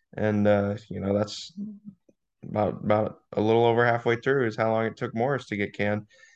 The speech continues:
Um, the, the one difference was that I,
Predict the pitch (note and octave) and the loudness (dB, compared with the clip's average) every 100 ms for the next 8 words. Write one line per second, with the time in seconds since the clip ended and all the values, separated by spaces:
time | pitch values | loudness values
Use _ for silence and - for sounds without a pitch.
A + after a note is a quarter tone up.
0 | _ - A2 G2 F#2+ - - A2+ A2 G#2+ | _ 2 4 4 0 -6 0 2 2 2
1 | A2 B2 C#3+ C3+ - D#3 A2+ G#2+ G#2+ G#2+ | 2 4 4 2 2 -2 -2 -4 0 0
2 | G#2 _ _ _ _ _ _ _ - | 0 _ _ _ _ _ _ _ -12